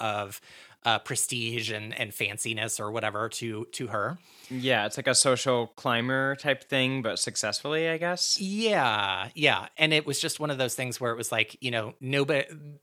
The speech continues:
Speaker 1: everybody's favorite gossip is the salacious shit that rich people do.
Speaker 2: Yeah.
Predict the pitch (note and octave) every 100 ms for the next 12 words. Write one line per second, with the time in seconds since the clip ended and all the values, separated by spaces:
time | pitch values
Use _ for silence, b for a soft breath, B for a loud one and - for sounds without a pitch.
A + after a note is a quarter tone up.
0 | _ - C#3 D3 C#3 A#2+ - C3+ B2 -
1 | A2+ A2 B2+ A2 A#2 - A2+ - B2 A#2
2 | A2+ B2 - - A#2+ G#2 A2 G#2 A2+ -
3 | - - - - - E3+ - - G2+